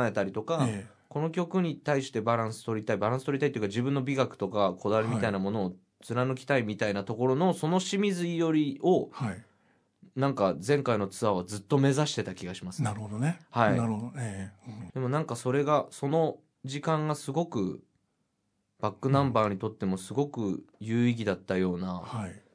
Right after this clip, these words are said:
Speaker 1: そこを目指してやって、なんとなく、こう自分の中で決着がついて、
Speaker 2: はい。
Speaker 1: だからすっごいヘラヘラできるというか、
Speaker 2: うんうんうん。
Speaker 1: もっとふざけたいっていうフェーズに入れたので、
Speaker 2: はい。はいはいはい。
Speaker 1: 本当にこう、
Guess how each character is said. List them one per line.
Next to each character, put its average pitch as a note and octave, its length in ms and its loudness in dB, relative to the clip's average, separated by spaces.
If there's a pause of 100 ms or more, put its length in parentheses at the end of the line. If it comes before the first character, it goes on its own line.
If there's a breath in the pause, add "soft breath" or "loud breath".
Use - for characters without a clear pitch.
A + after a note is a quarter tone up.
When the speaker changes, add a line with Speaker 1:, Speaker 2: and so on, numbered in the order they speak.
(100)
Speaker 1:
そ - 180 -6
こ C#3+ 160 2
を C#3+ 60 6
目 C#3 140 2
指 D#3+ 180 2
し D#3+ 100 -8
て A#2 120 -2
や G2+ 120 4
っ G2+ 80 -4
て、 C3+ 440 0 (600)
な C#3 180 2
ん D#3+ 80 -2
と F#3 120 2
な F#3 240 4
く、 G#2 360 0 (400)
こ A2 160 0
う A2 60 2
自 G#2+ 140 -4
分 B2+ 160 2
の B2+ 120 2
中 A#2 200 2
で F#2 100 -2
決 G#2+ 200 -6
着 A#2+ 260 -2
が A#2+ 120 0
つ C#3+ 160 -4
い A2+ 120 0
て、 G#2+ 360 0
Speaker 2:
は A2+ 160 -6
い。 F#2 120 -12 (120)
Speaker 1:
だ E3+ 120 2
か F3 120 2
ら C#3 100 4
す - 300 -4
っ A#2+ 40 2 (120)
ご D#3+ 220 2
い - 100 2
ヘ C3+ 160 0
ラ C3+ 100 4
ヘ A#2 100 0
ラ G#2 120 -2
で G2 140 -2
き G#2 120 -6
る F#2+ 120 0
と F#2+ 100 -6
い - 20 -2
う F2+ 80 -4
か、 - 200 -2
Speaker 2:
う - 20 -2
ん - 20 -2
う A2+ 40 -2
ん A2 40 -6 (760)
う - 20 0
ん。 C3+ 40 2
Speaker 1:
も E3+ 80 4
っ - 80 -14
と - 100 2
ふ B2+ 120 2
ざ D#3 140 4
け G3 120 4
た A3 200 4
い F#3+ 60 2
っ - 20 -2
て - 200 0
い B2 60 8
う A#2+ 120 6
フ B2+ 100 4
ェ B2+ 80 8
ー - 20 4
ズ B2 80 2
に G#2 80 -2
入 C3+ 240 2
れ A#2+ 100 4
た G2+ 140 2
の F#2 100 -2
で、 A#2+ 260 4
Speaker 2:
は A2+ 100 -2
い。 - 40 0
は G2 60 0
い F#2 40 -8
は A#2 140 -6
い F#2+ 100 -8 (100)
は F#2+ 60 -8
い。 - 40 -18 (580)
Speaker 1:
本 D#3 240 2
当 F3 140 2
に E3 160 -2
こ D3 380 4
う、 - 40 -20